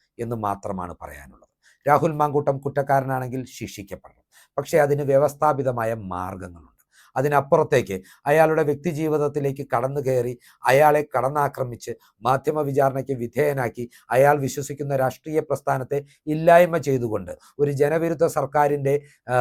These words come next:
തുടർഭരണം ഉറപ്പാക്കുവാനുള്ള മാധ്യമങ്ങളുടെ ശ്രമങ്ങളെ കേരളം തിരിച്ചറിയുമെന്നുള്ള പ്രതീക്ഷയിൽ തന്നെയാണ് ഈ വീഡിയോ പങ്കുവെക്കുന്നത്. ഈ രാഷ്ട്രീയ നെറുകേടുകൾ തിരിച്ചറിഞ്ഞുകൊണ്ട്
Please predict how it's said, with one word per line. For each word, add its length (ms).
തുടർഭരണം 600
ഉറപ്പാക്കുവാനുള്ള 840
മാധ്യമങ്ങളുടെ 640
ശ്രമങ്ങളെ 400
കേരളം 340
തിരിച്ചറിയുമെന്നുള്ള 760
പ്രതീക്ഷയിൽ 540
തന്നെയാണ് 420
ഈ 100
വീഡിയോ 240
പങ്കുവെക്കുന്നത്. 600
ഈ 120
രാഷ്ട്രീയ 420
നെറുകേടുകൾ 480
തിരിച്ചറിഞ്ഞുകൊണ്ട് 640